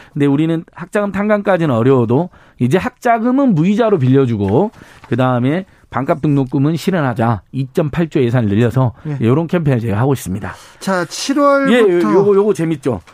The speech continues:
Speaker 1: 자, 희망적인 소식입니다.
Speaker 2: 네.
Speaker 1: 하도 요즘 막 방금 전에도 막 여야 간에 논쟁이 있었잖아요. 자, 저는 희망적으로 말씀드리고, 자, 일단 칠월 달부터, 칠월 칠일부터, 어,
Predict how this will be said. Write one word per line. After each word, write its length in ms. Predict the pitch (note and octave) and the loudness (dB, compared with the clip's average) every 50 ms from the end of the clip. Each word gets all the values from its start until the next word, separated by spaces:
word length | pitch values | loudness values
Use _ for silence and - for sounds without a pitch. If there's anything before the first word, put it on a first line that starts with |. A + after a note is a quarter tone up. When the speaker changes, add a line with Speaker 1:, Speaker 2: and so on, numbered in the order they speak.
| - _ _ _ _ | -20 _ _ _ _
Speaker 1:
자, 180 | - C#3+ C3+ C#3 | -4 -4 -2 -2
희망적인 540 | C3+ B3 C#4+ D#4+ E4 B3+ - D4+ C4 B3 A#3 | 0 0 0 0 0 -2 0 2 2 2 2
소식입니다. 680 | A3 A3+ F#3 B3 B3 G#3+ F#3 D#3+ D3+ C#3+ D3 - F3 | 2 2 2 2 2 2 4 4 2 2 2 2 2
Speaker 2:
네. 380 | E3+ F3+ G3 A#3 C#4 D#4 D4 A#3 | 0 0 -2 -4 -4 -6 -8 -8
Speaker 1:
하도 280 | F#3+ A#3+ C4+ E4+ F4+ D#4+ | -8 -4 0 2 2 2
요즘 220 | C4 G3 A#3+ B3 | 2 0 0 2
막 240 | A#3 G#3 F3+ - _ _ _ _ _ _ _ _ _ _ - | 2 0 0 -4 _ _ _ _ _ _ _ _ _ _ -10
방금 260 | - F3+ G3+ A#3+ A3 | -6 -4 -2 0 0
전에도 240 | F#3 F#3+ G#3+ G3+ G#3 | 2 0 0 0 0
막 300 | F#3 E3 F3 G3 F#3 - _ D3 C#3 | 0 0 0 -2 -4 -8 _ -4 0
여야 180 | D3 D#3+ F3 F#3 | 0 2 2 2
간에 160 | F#3 F3 E3+ | 2 0 0
논쟁이 320 | D#3 C#3+ C#3+ D3 E3+ E3+ | 0 0 0 2 0 0
있었잖아요. 680 | D#3 C3+ - D3+ C3 - C#3+ C3 B2 A#2 B2+ E3 A#3+ C4 - _ - - | 0 -2 -2 -2 -2 0 0 0 0 0 0 0 -2 -4 -6 _ -20 -14
자, 160 | - - F#2+ | -10 -8 -8
저는 220 | G2 - C#3 C#3+ D#3+ | -4 -2 -2 0 0
희망적으로 400 | F#3+ B3 B3+ A3+ - G#3+ D#3+ C3 | 0 0 -2 0 0 0 0 0
말씀드리고, 460 | B2 A2+ - C3+ B2+ A#2+ A#2 G#2 F#2+ | -2 -2 -4 -4 -2 -2 -2 -4 -4
자, 300 | - A2 A2 C3 E3+ - - - - - - - - - - - _ _ _ _ _ _ - | -4 -4 -2 -2 -4 -6 -10 -18 -20 -20 -20 -20 -20 -20 -20 -20 _ _ _ _ _ _ -4
일단 480 | G3 A3+ - D4 C#4 A#3 E3+ C3 G#2+ - | -4 -2 0 0 0 0 -2 -4 -6 -6
칠월 240 | - D4+ E4+ F4 | -2 -2 0 0
달부터, 600 | - D#4+ C#4 A#3 G3 - - E3 D3 B2 E2 D2 - _ _ _ _ | 0 -2 -2 -2 -2 -2 0 0 0 0 -4 -8 -12 _ _ _ _
칠월 280 | - - E4 E4+ C#4 | -2 0 0 0 0
칠일부터, 640 | - - C#4+ D#4+ D#4 C#4 G3 - F3 E3 G3 C4 D4 - _ _ _ _ _ _ _ _ _ _ _ | 0 0 2 2 2 2 2 2 2 2 2 0 -2 -6 _ _ _ _ _ _ _ _ _ _ _
어, 440 | - C3 D3 D3+ D#3 D#3 D3+ D3+ | -2 -2 0 0 2 0 0 -2